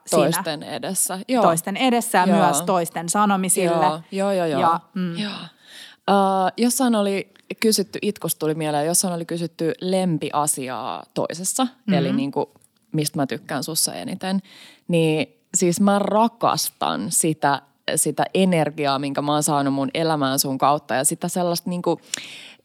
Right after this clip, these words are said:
Speaker 2: elämä, että miten niinku elämä on ihanaa. Et vaikka se on välillä ihan paskaa,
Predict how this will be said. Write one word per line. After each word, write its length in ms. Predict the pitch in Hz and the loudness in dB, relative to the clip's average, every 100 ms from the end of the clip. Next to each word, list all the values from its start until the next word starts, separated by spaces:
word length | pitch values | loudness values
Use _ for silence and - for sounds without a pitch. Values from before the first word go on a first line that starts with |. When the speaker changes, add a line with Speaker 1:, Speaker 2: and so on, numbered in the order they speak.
| - | 4
Speaker 2:
elämä, 380 | 240 233 196 - | 6 6 4 2
että 180 | 196 233 | 0 4
miten 320 | 247 247 226 | 4 4 2
niinku 280 | 220 220 - - | 2 0 0 2
elämä 440 | 269 247 202 175 | 4 4 2 0
on 200 | 185 180 - | 0 -2 0
ihanaa. 420 | 214 190 147 95 | 0 0 -2 -2
Et 100 | - | -2
vaikka 160 | 233 - | -2 0
se 60 | |
on 80 | 240 | 0
välillä 320 | 269 262 214 - | 0 2 0 0
ihan 300 | 226 202 165 | 2 2 2
paskaa, 640 | 139 - - 254 262 | 0 0 -2 -2 0